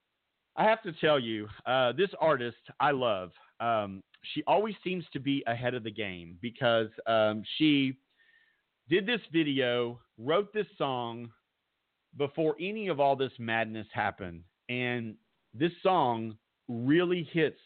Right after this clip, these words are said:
the heart of America. And, uh, the video is, um, you know, you, you have to take into account that our president doesn't like, doesn't like black people. Our president does not like anyone that, um, doesn't believe in what he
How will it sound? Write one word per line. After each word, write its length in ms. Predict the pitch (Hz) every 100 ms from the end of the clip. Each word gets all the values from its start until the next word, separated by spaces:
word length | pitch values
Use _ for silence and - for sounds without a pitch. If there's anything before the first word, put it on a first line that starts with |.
| -
the 140 | 113 110
heart 340 | 98 131 131
of 80 | 120
America. 760 | 117 117 113 104 - 98 92 90 _ - - - _
And, 480 | 110 117 117 120 113
uh, 300 | 113 120 110
the 140 | 107
video 840 | 110 110 151 170 160 151 151 147 139 -
is, 400 | 123 117 110 101
um, 460 | 113 110 101 95 - _ _
you 100 | 131
know, 100 | 127
you, 160 | 127 123
you 160 | 143
have 200 | 156 175 165
to 80 |
take 200 | 143 151
into 320 | 143 131 135 127 113
account 420 | 107 123 117 113
that 260 | 117 107 104 107
our 180 | 120
president 600 | 110 135 117 113 117 110
doesn't 300 | 110 113 113
like, 220 | 110 113 101 -
doesn't 320 | 110 123 120 113
like 260 | 117 101
black 260 | 110 107 -
people. 400 | 107 - 95 - _ - - -
Our 160 | - 117
president 640 | - 139 123 123 123 120 _ 110
does 220 | 127 127 113
not 260 | 120 117
like 260 | 117 117 113 117
anyone 580 | 120 113 110 110 110 107 101
that, 280 | 107 104 95 -
um, 520 | 104 101 98 98 98 - _
doesn't 320 | 113 113 104 101
believe 320 | 110 113 104
in 140 | 101
what 180 | 104 104
he 220 | 107 98